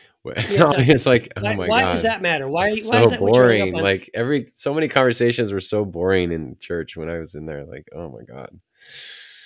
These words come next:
Speaker 2: What's, yeah, but, like, it's a good point. So the, the things that Christians, his followers, right,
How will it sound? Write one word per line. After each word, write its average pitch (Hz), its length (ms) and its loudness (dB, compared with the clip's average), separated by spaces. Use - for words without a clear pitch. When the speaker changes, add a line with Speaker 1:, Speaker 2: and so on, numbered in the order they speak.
Speaker 2:
What's, - 240 -14
yeah, 202 140 -4
but, 202 240 -6
like, 220 200 -6
it's 226 200 -8
a 202 40 -6
good 208 200 -4
point. 180 320 -4
So 185 380 -4
the, 208 220 -4
the 214 120 -2
things 262 420 -4
that 233 160 -6
Christians, 185 600 -8
his 170 160 -10
followers, 143 580 -6
right, 139 320 -8